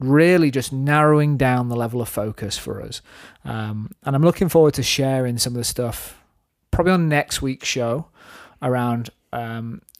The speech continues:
key learnings, like how we made mistakes, as well as, uh, a couple of things we're doing from a culture perspective to rally the team and focus.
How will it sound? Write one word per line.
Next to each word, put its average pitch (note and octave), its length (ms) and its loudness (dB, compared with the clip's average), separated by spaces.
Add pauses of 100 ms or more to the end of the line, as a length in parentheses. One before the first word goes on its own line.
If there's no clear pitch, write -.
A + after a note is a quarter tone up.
(120)
key D#3+ 200 0
learnings, C#3+ 440 2 (1040)
like A#2+ 180 -6
how C#3 240 2
we C3 160 4
made A#2 220 0
mistakes, A#2+ 500 -4 (400)
as B2+ 140 0
well C#3 160 4
as, B2+ 300 -2 (100)
uh, A#2+ 400 -8
a C3+ 60 -6
couple E3+ 220 2
of E3 60 4
things D#3+ 260 0
we're C#3+ 60 2
doing C#3 180 0
from B2+ 160 -6
a B2+ 40 -6
culture - 360 -8
perspective - 480 -6
to C3 100 -6
rally B2+ 300 0
the A#2+ 100 -2
team A#2+ 280 -4
and A#2 100 -4
focus. B2+ 460 -2